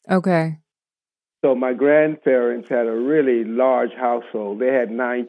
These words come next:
Speaker 2: children, and we all lived together, <laughs> you know, all of, uh, the offspring. So my grandparents, nine children, and their spouse,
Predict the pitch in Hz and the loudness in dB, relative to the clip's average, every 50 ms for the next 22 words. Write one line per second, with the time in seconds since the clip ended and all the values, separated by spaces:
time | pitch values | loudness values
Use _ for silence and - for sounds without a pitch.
0 | - - 123 117 117 107 113 117 113 113 117 123 117 113 101 98 101 104 - _ | -6 -4 -2 -2 -2 -4 -4 -4 -4 -4 -4 -6 -6 -8 -10 -12 -14 -18 -20 _
1 | _ _ _ _ _ _ _ _ _ _ _ _ 123 135 147 143 143 143 143 143 | _ _ _ _ _ _ _ _ _ _ _ _ -2 2 2 4 4 4 4 4
2 | 147 147 143 147 - 131 120 127 131 123 120 101 107 104 101 - - - - - | 2 2 0 -2 -8 -6 -2 0 0 0 0 -2 -6 -10 -12 -14 -18 -12 0 4
3 | 185 175 143 139 131 127 127 113 120 113 113 113 113 110 123 123 127 127 131 127 | 4 6 6 4 2 0 0 -2 -2 -4 -4 -6 -6 -4 -4 -2 -2 0 0 0
4 | 127 127 123 113 - - - _ _ _ _ _ _ _ _ _ 120 123 123 120 | 0 0 -2 -2 -4 -12 -20 _ _ _ _ _ _ _ _ _ -4 -2 -2 0
5 | 117 117 110 113 110 107 110 104 - _ _ _ _ - - 123 139 - 139 143 | 0 0 0 0 0 -2 -4 -6 -10 _ _ _ _ -16 -4 -4 0 2 4 4
6 | 143 143 - - - - 135 120 107 104 104 - - - 123 120 113 110 110 - | 4 2 0 -8 -4 -2 -2 -2 -2 -4 -10 -16 -10 -6 -4 -4 -4 -4 -6 -12
7 | _ _ _ _ _ _ _ _ _ _ _ _ - 120 123 123 123 120 117 110 | _ _ _ _ _ _ _ _ _ _ _ _ -8 -6 -4 -4 -2 -4 -4 -2
8 | 127 135 131 123 123 117 - - 151 127 123 120 120 113 - - - 120 127 131 | 0 0 0 0 -2 -6 -4 -2 0 0 0 0 -2 -6 -10 -12 -10 -8 -6 -4
9 | 131 135 135 131 131 - 139 131 123 113 127 127 123 120 127 135 147 151 139 139 | -2 -2 -4 -4 -2 -2 -2 -2 0 0 -2 -2 -2 -2 -2 -2 -2 0 0 0
10 | 127 120 - - - - 123 117 117 117 120 131 | -2 -2 -4 -8 -4 -2 0 0 0 -2 -4 -6